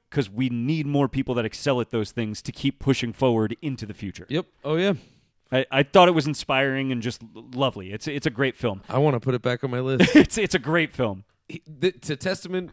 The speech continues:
Speaker 2: what, what The Martian did to me, midway through that movie, I'm, like, sitting there being floored by it.
Speaker 1: Yeah.
Speaker 2: I lost a filling.
Speaker 1: Oh, man.
Speaker 2: A filling I just got, a
Speaker 1: Yeah.
Speaker 2: filling I just paid for. And I was like, "Ah, how am I gonna pay?"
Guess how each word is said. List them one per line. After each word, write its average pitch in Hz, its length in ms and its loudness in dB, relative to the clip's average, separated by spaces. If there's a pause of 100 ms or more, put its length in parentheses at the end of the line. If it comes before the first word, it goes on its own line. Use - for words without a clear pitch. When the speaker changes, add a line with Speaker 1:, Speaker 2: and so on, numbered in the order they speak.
Speaker 2:
what, 135 240 -2
what 120 440 -4
The 123 80 -6
Martian 123 420 -6
did 113 220 -4
to 110 60 -4
me, 92 240 -8 (260)
midway 180 420 2
through 156 240 -4
that 131 220 -2
movie, 113 300 -6
I'm, 101 120 -10
like, 107 160 -10 (240)
sitting 185 220 -8
there 156 120 -4
being 123 220 -6
floored 120 320 -6
by 95 160 -8
it. 95 120 -4
Speaker 1:
Yeah. 127 160 2 (220)
Speaker 2:
I 131 100 0
lost 151 340 -2
a 117 80 -6
filling. 95 500 -6 (160)
Speaker 1:
Oh, 139 280 4
man. 120 260 4
Speaker 2:
A 101 40 -2
filling 226 360 2
I 156 80 0
just 131 240 -4
got, 107 340 -4
a - 80 0
Speaker 1:
Yeah. 131 140 6
Speaker 2:
filling 175 260 -2
I 139 100 -2
just 120 300 -4
paid 127 320 -4
for. 95 380 -10 (440)
And 139 160 4
I 135 40 4
was 135 140 2
like, 147 120 0
"Ah, 135 220 0
how 135 120 -4
am 180 80 -4
I - 20 -4
gonna 151 140 -2
pay?" 139 240 -2